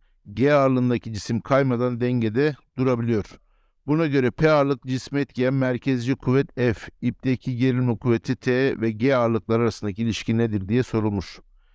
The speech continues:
Cismin ağırlığı aşağı doğru G arkadaşlar. Bunu tutan da, dengede sağlayan da, dengede almasını sağlayan da bir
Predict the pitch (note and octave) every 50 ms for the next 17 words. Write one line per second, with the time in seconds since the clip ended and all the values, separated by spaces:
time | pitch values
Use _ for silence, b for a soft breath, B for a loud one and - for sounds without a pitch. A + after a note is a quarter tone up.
0 | _ _ _ _ _ _ _ - C#3+ D3+ - - D#3+ E3+ D#3+ D#3+ D#3 D#3 D#3 D#3
1 | D#3+ D#3 D3+ C#3 - - D#3+ D3+ D3 C3+ C#3 C#3+ D3+ D#3+ D3 A#2+ B2 C#3+ C#3+ B2+
2 | A2+ G#2 - - A2 G#2+ G#2 - - D3 D3+ E3 - - _ _ _ _ _ _
3 | _ _ - C3 D3+ D#3 D3 - - - - D3+ C#3+ C3+ B2 C3 D3 D3 B2+ C3+
4 | C3+ C3+ C3+ C#3 C3+ C#3 B2+ - - B2+ A#2+ A#2 A#2 A2+ G#2+ G#2+ G#2 A#2+ A#2+ A2+
5 | A#2 A#2 A#2+ B2 A#2+ B2 A#2 A#2 A2+ A2 - - G#2 F#2 - - C3 B2 A2 G#2
6 | G#2 A#2 C3+ C#3 B2 A#2+ B2